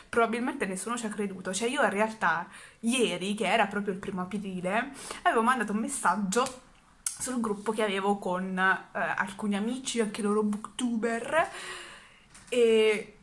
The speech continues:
si stanno preoccupando, cioè finché non esce questo video loro sono preoccupati, però in realtà qualcuno qualcuno, Silvia mi sembra, si sia accorta in realtà che c'è qualcosa dietro, cioè, ma è possibile che io smetto di fare video, che non c'ho voglia più, ma figuratevi.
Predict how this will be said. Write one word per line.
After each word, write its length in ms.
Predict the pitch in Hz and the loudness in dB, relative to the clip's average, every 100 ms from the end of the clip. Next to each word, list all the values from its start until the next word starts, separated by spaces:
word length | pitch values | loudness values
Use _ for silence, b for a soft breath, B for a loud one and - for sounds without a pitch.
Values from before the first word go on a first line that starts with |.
| _ | _
si 200 | - 294 | -2 0
stanno 360 | 285 311 392 | 0 0 2
preoccupando, 840 | 349 285 285 240 254 285 208 180 202 | 2 2 2 2 6 6 6 2 2
cioè 140 | 277 | 0
finché 280 | 277 254 370 | 0 -2 2
non 160 | 359 | 2
esce 200 | 349 - | 2 0
questo 280 | 214 208 226 | 0 0 -2
video 180 | 202 190 | -2 0
loro 160 | 247 311 | 2 2
sono 200 | 226 220 | 0 0
preoccupati, 840 | 226 - - 196 208 185 180 208 | 0 0 -2 4 6 6 4 -4
però 260 | 208 427 | 4 4
in 60 | 262 | 6
realtà 260 | 247 277 185 | 2 0 -2
qualcuno 600 | 220 226 - 175 175 165 175 202 B B B B B B _ | -2 -4 -10 -10 -4 2 2 2 B B B B B B _
qualcuno, 960 | - 359 - 208 185 185 185 226 - - _ _ _ | -2 -2 -2 -4 -2 0 0 0 -4 -20 _ _ _
Silvia 440 | - - 220 175 175 | -8 -2 -2 -2 -6
mi 100 | 185 | -6
sembra, 720 | 190 160 165 170 180 196 220 - | -6 -8 -10 -2 0 0 -2 -12
si 220 | - - 440 | -14 -6 -4
sia 220 | 233 254 | 0 0
accorta 840 | 294 208 190 202 - - 220 226 | 2 2 4 2 -4 4 6 6
in 60 | 220 | 4
realtà 440 | 269 277 - 208 | 0 0 6 6
che 200 | 220 277 | 6 0
c'è 200 | - 208 | 0 0
qualcosa 460 | 214 202 202 190 190 | 2 2 0 -2 0
dietro, 240 | 208 185 | 0 -2
cioè, 140 | 185 - B B | -6 -8 B B
ma 100 | 220 | -6
è 40 | 185 | -4
possibile 580 | 185 - 240 - 170 165 | -4 -2 -2 -6 -8 -6
che 100 | 196 | -4
io 400 | 196 233 240 208 | -2 -2 0 2
smetto 340 | 202 208 254 | 2 -2 -2
di 60 | 202 | -2
fare 180 | 214 208 | -2 -2
video, 240 | 208 233 | -4 -6
che 100 | 220 | -4
non 100 | 240 | -2
c'ho 140 | 226 226 | 0 0
voglia 220 | 254 190 | 0 -2
più, 240 | - 233 | -6 -6
ma 140 | 196 226 | 0 2
figuratevi. 800 | 233 214 220 220 196 185 180 | 2 0 4 4 4 -2 -4